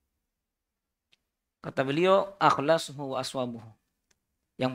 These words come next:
paling baik amalannya maksudnya yang paling ikhlas dan yang paling benar. Maka ditanyakan kepada beliau, "Wahai Aba Ali," kunyah beliau, "apa maksud akhlasuhu wa aswabuhu?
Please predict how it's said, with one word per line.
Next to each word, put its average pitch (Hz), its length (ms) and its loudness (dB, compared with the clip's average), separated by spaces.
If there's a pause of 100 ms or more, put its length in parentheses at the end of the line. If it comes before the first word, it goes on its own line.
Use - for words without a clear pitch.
paling 156 160 2
baik 170 240 4
amalannya 185 480 2
maksudnya 185 400 -6
yang 175 160 -4
paling 175 320 4
ikhlas 214 480 -4 (1040)
dan 139 240 -2
yang 139 160 -6
paling 135 320 -2
benar. 131 560 0 (800)
Maka 160 240 4
ditanyakan 175 640 2
kepada 151 340 -2
beliau, 147 300 -4
"Wahai 160 240 0
Aba 143 320 -2
Ali," 139 320 -6 (240)
kunyah 151 240 -4
beliau, 135 320 -10 (1500)
"apa 196 320 4
maksud 180 480 -4 (800)
akhlasuhu 151 640 0
wa 131 80 -6
aswabuhu? 123 480 -10